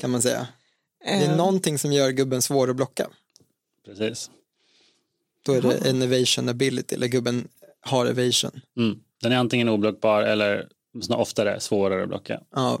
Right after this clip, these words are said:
Speaker 1: kan ha flying. Kan inte blockas av gubbar med power två eller mindre, eller tre eller mer.
Speaker 2: Mm.
Speaker 3: Eller
Speaker 2: Jag visste
Speaker 3: menace.
Speaker 2: bara flying.
Speaker 3: Eller fear.
Speaker 1: Menace är en sorts evasion, ja.
Speaker 3: Japp.
Speaker 2: Mhm.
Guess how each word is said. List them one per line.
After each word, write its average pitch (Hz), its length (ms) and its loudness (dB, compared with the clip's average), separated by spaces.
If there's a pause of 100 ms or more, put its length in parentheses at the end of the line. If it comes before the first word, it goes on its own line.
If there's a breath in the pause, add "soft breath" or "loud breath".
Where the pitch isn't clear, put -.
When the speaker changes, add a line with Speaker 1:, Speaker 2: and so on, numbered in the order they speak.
Speaker 1:
kan 123 180 -2
ha 117 60 -2
flying. 127 400 0
Kan 139 140 2
inte 135 200 0
blockas 135 420 -2
av 127 60 0
gubbar 127 280 0
med 123 140 -2
power 123 180 2
två 123 320 2
eller 120 120 0
mindre, 123 340 -2
eller - 120 -10
tre 127 360 2
eller 123 120 -2
mer. 311 240 2
Speaker 2:
Mm. 170 760 2 (100)
Speaker 3:
Eller - 160 0
Speaker 2:
Jag 208 80 4
visste 214 180 2
Speaker 3:
menace. 196 120 0
Speaker 2:
bara 185 240 2
flying. 185 340 -2
Speaker 3:
Eller 110 180 2
fear. 107 540 0
Speaker 1:
Menace 143 480 2
är 123 40 0
en 113 80 -4
sorts - 260 0
evasion, - 400 -4
ja. 127 60 -12 (100)
Speaker 3:
Japp. 104 260 -4
Speaker 2:
Mhm. - 100 -18